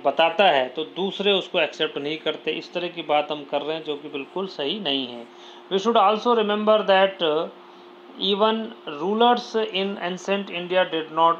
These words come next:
all share the same faith। बल्कि राजाओं का भी same religion नहीं था, अलग-अलग, अ, राजाओं का अलग-अलग religion था एक ही टाइम पर। तो हम जेम्स मिल के इस डिवीजन को कभी भी accept नहीं कर सकते।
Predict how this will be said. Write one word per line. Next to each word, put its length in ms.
all 220
share 280
the 180
same 340
faith। 280
बल्कि 240
राजाओं 500
का 220
भी 220
same 540
religion 440
नहीं 260
था, 240
अलग-अलग, 440
अ, 1040
राजाओं 380
का 100
अलग-अलग 580
religion 380
था 440
एक 240
ही 60
टाइम 320
पर। 320
तो 60
हम 340
जेम्स 340
मिल 160
के 320
इस 320
डिवीजन 400
को 200
कभी 340
भी 180
accept 460
नहीं 200
कर 140
सकते। 460